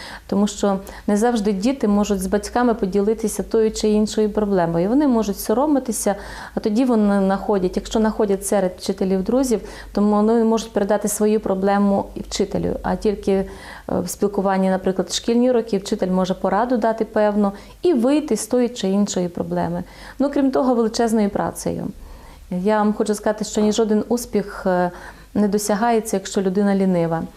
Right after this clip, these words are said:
якщо вона не працьовита, якщо вона не працює над собою, якщо вона не вчиться. Тому з маленького старану я навчалася, е, постійно завжди на відмінно навчалася.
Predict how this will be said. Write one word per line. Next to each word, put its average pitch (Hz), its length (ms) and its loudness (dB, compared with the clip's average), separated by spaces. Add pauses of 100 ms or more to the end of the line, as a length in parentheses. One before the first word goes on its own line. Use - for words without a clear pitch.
(200)
якщо - 260 -4
вона 208 140 2
не 202 120 2
працьовита, 185 640 -2
якщо 180 400 -2
вона 202 400 2
не 202 120 2
працює 202 380 -2
над 196 180 0
собою, 180 420 0
якщо 180 280 -6
вона 202 120 2
не 202 100 2
вчиться. 185 540 -4 (500)
Тому 208 420 2 (920)
з - 100 -2
маленького 262 400 2
старану 208 420 2
я 196 160 4
навчалася, 190 600 0
е, 180 800 2
постійно 190 420 0
завжди 185 280 -2
на 180 140 2
відмінно 214 400 2
навчалася. 220 580 0